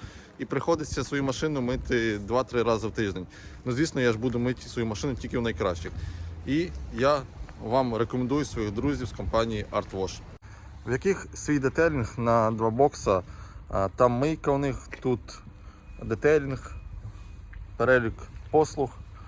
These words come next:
Так що звертайтеся до них. Давайте я вам ціни зразу покажу. Весь перелік послуг,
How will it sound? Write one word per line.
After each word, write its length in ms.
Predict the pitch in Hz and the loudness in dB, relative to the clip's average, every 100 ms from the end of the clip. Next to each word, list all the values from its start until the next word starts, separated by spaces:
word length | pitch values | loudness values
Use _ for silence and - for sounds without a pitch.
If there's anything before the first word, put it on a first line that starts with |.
| - - - - | -16 -16 -16 0
Так 200 | 123 135 | 4 4
що 240 | - 139 127 - - - - - - - 90 | 4 0 2 0 0 -2 -4 -6 -8 -10 -2
звертайтеся 560 | 113 - 139 - - | -2 4 2 2 -2
до 120 | 110 | -2
них. 320 | 120 147 - - - - - - - - - - | 0 0 -2 -14 -20 -20 -20 -18 -18 -16 -16 -10
Давайте 340 | 107 110 107 110 | 2 4 4 4
я 60 | |
вам 120 | 107 98 - - - - - - - - - | 0 -2 -8 -10 -10 -12 -14 -14 -14 -14 -6
ціни 220 | 143 123 | -2 0
зразу 300 | 107 98 95 | 2 2 0
покажу. 420 | - 104 95 90 - - - - - - - - - - - - - - - - - - - - - - - - - - - - - - - - - - - - - - - - | 0 0 2 -2 -4 -4 -2 -2 -2 -2 -6 -8 -14 -18 -18 -20 -20 -20 -20 -20 -20 -20 -20 -20 -20 -18 -18 -18 -18 -18 -14 -12 -10 -10 -8 -10 -10 -12 -12 -14 -14 -14 -12 -2
Весь 220 | 113 139 | 2 2
перелік 380 | - 131 127 117 - | 2 4 4 4 2
послуг, 340 | 127 120 113 | 2 2 0